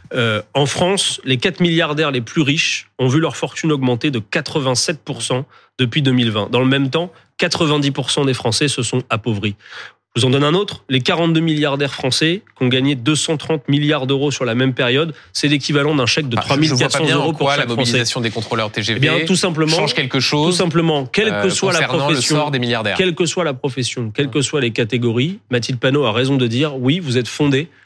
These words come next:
Speaker 1: à faire des revendications
Speaker 2: Y
Speaker 1: pour
Speaker 2: compris,
Speaker 1: l'augmentation des salaires.
Speaker 2: y compris pendant les Jeux Olympiques.
Speaker 1: Oui, il faudrait indexer les salaires sur l'inflation. Oui, il faudrait
Speaker 2: Hum.
Speaker 1: augmenter les salaires et les minima sociaux. Et vous savez quoi, Benjamin Duhamel, ce pays le peut parce que de la richesse produite dans ce pays, il y en a beaucoup et vous le savez.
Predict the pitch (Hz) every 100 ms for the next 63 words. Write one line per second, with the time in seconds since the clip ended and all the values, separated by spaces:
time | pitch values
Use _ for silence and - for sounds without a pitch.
0 | _ - 135 160 147 117 123 127 123 127
1 | 113 151 170 - _ 180 160 151 151 165
2 | 143 180 156 135 139 123 107 190 175 220
3 | 208 170 165 151 143 123 101 143 156 202
4 | 226 170 - 165 143 156 185 - - 170
5 | 165 147 - 160 185 - - 135 135 147
6 | 139 143 143 _ _ _ - 156 143 127
7 | 135 - 120 113 135 165 196 - 151 147
8 | 156 - 147 147 135 147 127 139 143 135
9 | 127 131 135 139 127 147 - 175 139 143
10 | 127 165 139 135 131 127 151 147 131 113
11 | 139 131 113 156 180 127 - 120 113 120
12 | - 135 - 135 139 123 113 139 139 120
13 | 113 123 110 180 123 104 104